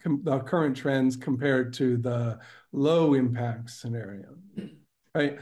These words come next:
So we're still able to meet our demands, but at slightly higher cost. If we think about that cost in terms of the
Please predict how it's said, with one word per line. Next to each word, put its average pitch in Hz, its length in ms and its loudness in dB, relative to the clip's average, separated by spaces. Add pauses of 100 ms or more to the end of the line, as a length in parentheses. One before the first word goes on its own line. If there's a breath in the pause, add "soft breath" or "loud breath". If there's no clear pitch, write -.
(120 loud breath)
So - 160 2
we're 170 160 6
still 233 340 4
able 185 200 4
to 165 60 6
meet 208 460 4
our 160 160 2
demands, 151 800 4 (280 loud breath)
but 165 140 2
at 160 220 0
slightly 185 760 4 (160)
higher 135 460 0
cost. - 720 -4 (400 soft breath)
If - 160 -4
we 190 80 4
think 320 320 2
about 208 320 4
that 165 240 2
cost 123 760 0
in 156 160 2
terms 160 460 4
of 160 460 2
the 139 440 2